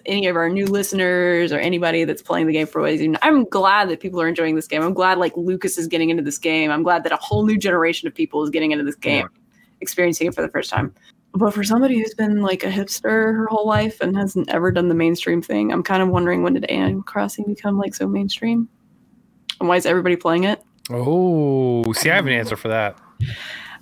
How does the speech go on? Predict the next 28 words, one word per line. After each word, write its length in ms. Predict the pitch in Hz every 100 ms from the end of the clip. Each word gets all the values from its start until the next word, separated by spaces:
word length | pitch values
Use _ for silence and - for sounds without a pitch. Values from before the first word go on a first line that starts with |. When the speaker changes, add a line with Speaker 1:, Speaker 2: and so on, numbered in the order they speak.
| -
Speaker 1:
Like, 260 | 220 - -
is 120 | 233
everybody 420 | 254 254 294 294 285
get-, 160 | 269
all 80 | 208
right, 140 | 214 175
is 160 | 208
everybody 300 | 220 247 285
getting 180 | 254 254
it 80 | 226
because 220 | 214 208
of 60 | 190
the 40 |
covid 300 | 226 208 226
lockdowns? 720 | 226 233 240 262 269 262 - -
Speaker 2:
Yes. 480 | 135 - - - -
Speaker 1:
And 120 | 208
they 60 | 208
Speaker 2:
I 60 | 151
Speaker 1:
think 60 |
Speaker 2:
think 120 | 214 147
that, 200 | 147 135
I 140 | 147
think 140 | 147
that 120 | 135 117
helps 280 | 127 -
a 40 | 135
lot 420 | 113 120 117 95